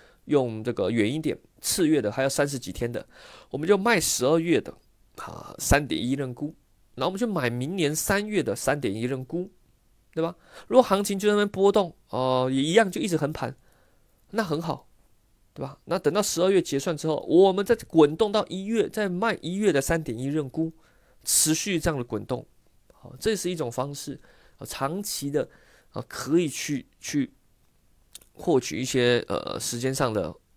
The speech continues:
呃，盈利，啊，加上又有远月的去做保护，对吧？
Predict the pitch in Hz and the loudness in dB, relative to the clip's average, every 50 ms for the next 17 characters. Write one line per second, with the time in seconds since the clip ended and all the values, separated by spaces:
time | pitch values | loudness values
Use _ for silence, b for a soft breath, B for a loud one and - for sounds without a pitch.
0 | _ - - 82 - 87 104 110 123 139 127 - - _ _ _ - - - 101 | _ -10 -8 -6 -4 -4 -4 -2 -2 -2 -4 -6 -8 _ _ _ -20 -16 -14 -6
1 | - - 131 131 131 147 135 139 143 135 120 101 - - - _ _ _ - - | 2 4 4 4 4 2 0 0 2 2 0 0 -2 -6 -10 _ _ _ -2 2
2 | 110 104 98 123 135 120 117 101 - - 123 - 123 107 - 98 90 - - - | 2 2 4 4 2 4 4 2 0 0 -2 0 0 0 0 -2 -6 -4 -2 -2
3 | - - - b b b b b b b b b b b - - 104 98 92 | -2 -2 -4 b b b b b b b b b b b 0 2 2 2 0